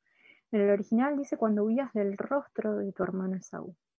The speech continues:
Jacob había estado toda la vida escondiéndose del rostro de su hermano, y ahora que lo veía, lo veía como si estuviera viendo el rostro de Dios.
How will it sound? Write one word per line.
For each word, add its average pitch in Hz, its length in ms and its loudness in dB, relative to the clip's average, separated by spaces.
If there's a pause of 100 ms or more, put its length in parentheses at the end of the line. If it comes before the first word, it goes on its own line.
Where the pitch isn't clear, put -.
(540)
Jacob 254 440 0
había 254 180 0
estado 269 280 -2
toda 359 260 2
la 302 120 4
vida 294 120 2
escondiéndose 233 640 0
del 208 100 0
rostro 220 320 -2
de 208 60 -4
su - 120 -8
hermano, 196 380 -2
y 220 100 2
ahora 247 340 6
que 240 120 -4
lo 208 140 0
veía, 247 540 0 (1400)
lo 214 180 2
veía 226 480 0
como 208 240 -2
si - 140 -14
estuviera 247 380 0
viendo 277 260 -2
el 240 100 -2
rostro 254 340 -6
de 226 120 -2
Dios. 240 220 -4